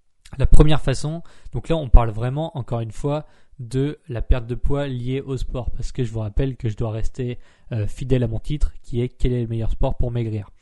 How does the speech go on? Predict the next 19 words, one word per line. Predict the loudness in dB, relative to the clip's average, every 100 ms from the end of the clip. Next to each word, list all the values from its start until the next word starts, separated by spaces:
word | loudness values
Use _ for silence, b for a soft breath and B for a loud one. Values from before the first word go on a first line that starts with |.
| B B B B _
Euh, | -8 -8
même | -6 -6 -4
si | -4
là | -4
on, | -4 -8 -10
on |
commence | -6 -4 -2
à | -4
comprendre | 2 2 2 -4
que, | -4
euh, | -4 -2 -4 -6
j'ai | -6 -6
un | -2
peu | -2
douillé | 0 -4 -4 -4
ceux | -4 -8
qui | -6 -8
attendaient, | -4 -4 -4 -4 -4
euh, | -6